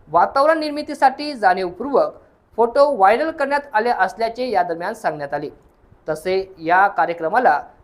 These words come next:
राष्ट्रवादी शरदचंद्र पवार गटाचे जिल्हाध्यक्ष श्रीराम शेटे,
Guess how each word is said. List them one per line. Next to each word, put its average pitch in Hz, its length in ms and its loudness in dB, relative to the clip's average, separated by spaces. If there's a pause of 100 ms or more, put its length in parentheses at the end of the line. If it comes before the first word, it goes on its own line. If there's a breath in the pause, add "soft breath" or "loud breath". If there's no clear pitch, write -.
(140)
राष्ट्रवादी 269 600 0
शरदचंद्र 254 540 -4
पवार 254 340 2
गटाचे 247 380 0
जिल्हाध्यक्ष 214 600 0 (100)
श्रीराम 160 360 -2
शेटे, 240 500 -2